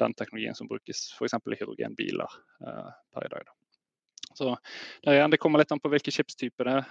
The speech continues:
eh, hvor langt den skal seile, eh, og så videre. Men her også tror jeg det blir en kombinasjon av ulike tep-,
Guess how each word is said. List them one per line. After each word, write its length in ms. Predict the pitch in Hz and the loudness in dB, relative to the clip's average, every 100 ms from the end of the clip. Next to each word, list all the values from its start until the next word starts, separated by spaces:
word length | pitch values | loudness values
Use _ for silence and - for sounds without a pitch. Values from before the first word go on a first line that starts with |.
| 135 | -6
eh, 160 | 123 - | -6 -4
hvor 160 | 135 | -6
langt 160 | 127 - | -6 -8
den 80 | 113 | -8
skal 160 | 117 | -4
seile, 320 | 123 131 127 123 - - | 0 4 4 2 -4 -10
eh, 200 | 123 120 | -8 -8
og 80 | 120 | -10
så 160 | - 120 | -8 -4
videre. 300 | 131 139 139 _ - - _ | 0 -2 -4 _ -20 -20 _
Men 100 | 127 | 0
her 80 | 127 | 4
også 220 | 120 - | 6 6
tror 100 | 143 | 4
jeg 80 | 127 | 4
det 80 | 120 | 4
blir 160 | 117 107 | 2 2
en 120 | 104 _ - | -4 _ -12
kombinasjon 560 | 123 110 113 - 113 | -10 -6 -6 -6 -6
av 80 | 104 | -4
ulike 240 | 104 110 - | -2 -4 -2
tep-, 280 | 104 - | -4 -4